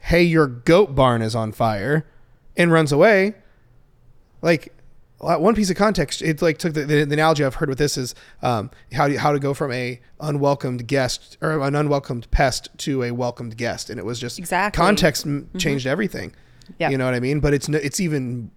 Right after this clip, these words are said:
Speaker 1: that's just a surface level analogy, but it's ten times more here when you're dealing with,
Speaker 2: Mm-hmm.
Speaker 1: like, all this intricate stuff.
Speaker 2: Yeah, no, it, like, it, like, you can't,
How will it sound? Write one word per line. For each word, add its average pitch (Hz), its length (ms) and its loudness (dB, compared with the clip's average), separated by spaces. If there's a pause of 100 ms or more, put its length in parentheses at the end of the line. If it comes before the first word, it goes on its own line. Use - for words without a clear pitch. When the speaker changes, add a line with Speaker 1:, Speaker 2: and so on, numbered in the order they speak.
(280)
Speaker 1:
that's - 200 -8
just 143 180 -8
a 127 40 -8
surface 135 440 -8
level 123 240 -8
analogy, 127 340 -2
but 123 140 -4
it's - 180 -6 (380)
ten 175 180 4
times 156 380 -4 (800)
more 139 420 2
here - 340 -12 (260)
when 139 100 -6
you're 135 80 -4
dealing 131 200 -2
with, 131 100 -2
Speaker 2:
Mm-hmm. 156 80 -4
Speaker 1:
like, 117 200 -6
all 147 360 0
this 135 260 -6
intricate 123 480 -6
stuff. - 400 -12 (340)
Speaker 2:
Yeah, 214 160 0
no, 151 280 -6
it, 160 100 -4
like, 170 440 -4 (300)
it, - 320 -8
like, 190 240 -6
you 202 220 -8
can't, - 680 -4